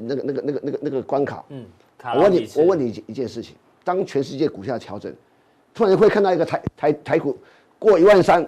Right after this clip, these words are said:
Speaker 1: 往上冲到一万四，你觉得这个
Speaker 2: 不太可能。
Speaker 1: 是，所以为什么
Speaker 2: 我们不，不可能是领头羊。
Speaker 1: 我要讲，我，我意思是说，为什么A D I可以创新高，台积电、台湾的台积电没办法创新高？
Speaker 2: 嗯。
Speaker 1: 也就是说，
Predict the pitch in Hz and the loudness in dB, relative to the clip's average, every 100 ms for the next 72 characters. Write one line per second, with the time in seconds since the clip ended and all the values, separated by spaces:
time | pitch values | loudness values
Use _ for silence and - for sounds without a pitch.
0 | - 127 175 175 180 170 - 175 151 165 | -4 -4 -2 -2 -2 -2 0 0 0 -2
1 | - 165 104 _ _ 214 214 262 262 262 | -2 -8 -10 _ _ -6 -2 0 2 0
2 | - - _ 190 277 240 220 165 170 180 | -2 -20 _ -2 -2 0 0 -2 -2 -2
3 | 277 254 - - 302 214 - 277 190 - | 4 4 4 2 4 2 0 0 2 0
4 | 214 - 196 247 254 180 151 151 175 110 | -4 -2 2 4 4 -2 -2 -4 -4 2
5 | 190 254 220 247 262 208 202 185 196 254 | 6 6 4 2 2 4 4 4 2 0
6 | _ 240 190 160 - - _ _ - 190 | _ 2 4 2 -2 -12 _ _ 0 2
7 | 208 147 135 156 143 143 - 131 156 147 | 4 2 0 -2 -2 -4 -4 -6 -4 -4
8 | 117 - 139 156 139 - 120 127 131 113 | -4 -4 -2 -2 -2 -6 -8 -6 -4 -4
9 | 110 113 113 110 95 120 202 220 | -6 -8 -8 -10 -8 -4 -2 0